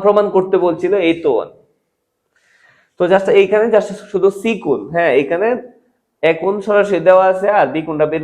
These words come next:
করছো, আর ত্রিভুজের তিন কোণের সমষ্টি একশো আশি, এইভাবে আমরা সি কোণটা বের করছি, ঠিক আছে?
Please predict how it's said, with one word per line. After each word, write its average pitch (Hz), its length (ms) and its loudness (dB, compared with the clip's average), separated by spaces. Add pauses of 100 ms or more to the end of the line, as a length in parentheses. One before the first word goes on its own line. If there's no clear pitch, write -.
করছো, 190 320 -6
আর 196 100 -2
ত্রিভুজের 151 360 -8
তিন 170 160 -10
কোণের 170 260 -6
সমষ্টি 170 320 -6
একশো 160 220 -4
আশি, 175 160 -8 (100)
এইভাবে 147 280 2
আমরা 151 180 -2
সি 156 160 -6
কোণটা 127 260 -6
বের 110 180 -2
করছি, - 240 -16 (460)
ঠিক 156 200 -4
আছে? 202 160 -8